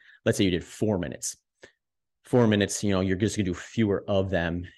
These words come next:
to get within that fifteen minute target. So you're gonna have less of those lag time opportunities. Um, I don't, I don't think this is necessarily, like, the silver bullet that you should just only be doing these sh-, very short intervals. I think there's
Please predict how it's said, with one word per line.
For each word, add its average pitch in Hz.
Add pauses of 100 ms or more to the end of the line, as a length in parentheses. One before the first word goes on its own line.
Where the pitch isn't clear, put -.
(100)
to 104
get -
within 95
that -
fifteen 95
minute 85
target. 87
So -
you're 90
gonna 90
have 90
less 90
of 87
those 82
lag 85
time 87
opportunities. 95 (480)
Um, 90 (1080)
I 135
don't, 127 (320)
I 131
don't 131
think 117
this 110
is 98
necessarily, 101
like, 95
the 95
silver 98
bullet 98
that 80
you 98
should 92
just 90
only 95
be 92
doing 95
these 90
sh-, -
very 90
short -
intervals. 98
I 92
think 90
there's -